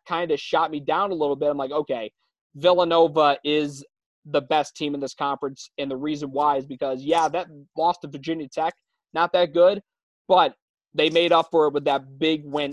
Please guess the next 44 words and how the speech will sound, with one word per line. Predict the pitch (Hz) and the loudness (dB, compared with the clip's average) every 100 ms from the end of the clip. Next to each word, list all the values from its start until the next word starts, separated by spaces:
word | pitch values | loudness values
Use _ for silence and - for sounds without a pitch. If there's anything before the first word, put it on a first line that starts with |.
| - | -8
at | 147 147 - | -10 -10 -12
Texas, | - - 190 - 139 - - - _ _ _ 143 | -12 -6 -6 -4 -10 -10 -20 -20 _ _ _ -2
uh, | 143 | 0
as | - | 0
part | 156 | 0
of | 147 | 0
the | 143 | -2
Big, | 147 _ _ - | -8 _ _ -6
Big | 156 156 | -4 -4
East, | 147 - | -6 -6
Big | 151 | -6
Twelve | - 139 139 | -4 -4 0
battle. | 143 151 151 143 | 0 2 0 -2
I | 135 | -2
think | 135 170 165 | -2 -2 0
they | 156 | -2
have | 151 | 0
another | 160 160 | -4 -4
chance | - 160 | -8 -10
to | - - | -10 -10
prove | 165 170 | -6 -2
themselves | 160 143 165 151 151 _ _ _ - | -4 -4 -2 -2 -4 _ _ _ -8
again, | 147 131 165 196 180 139 135 - | -6 -2 2 2 2 0 -6 0
uh, | 139 139 | 2 4
this | 139 160 | 0 -4
Saturday | - 175 190 165 139 135 | 2 4 4 4 2 -2
in | 135 | -4
a | 127 127 | -6 -8
bit | 135 151 | -6 -6
of | |
a | 143 | -6
Saturday | 165 156 151 | -4 -4 -4
night | 147 143 | -8 -6
showdown | 170 156 151 151 - | -2 0 0 -4 -6
at | 151 - | -8 -8
the | |
Garden, | 135 156 165 151 139 | -4 0 0 0 -4
a | |
Holiday | 127 160 160 147 135 | -6 -4 -4 -6 -8
Hoops | 160 160 - | -10 -12 -14
Classic | - 160 160 156 139 | -8 -6 -8 -12 -12
matchup | 170 - 156 135 _ _ _ _ _ - | -12 -10 -10 -10 _ _ _ _ _ -8
against | 139 180 202 - | -2 0 0 0
Virginia. | 180 127 175 214 147 92 | -6 -2 -2 -2 -6 -12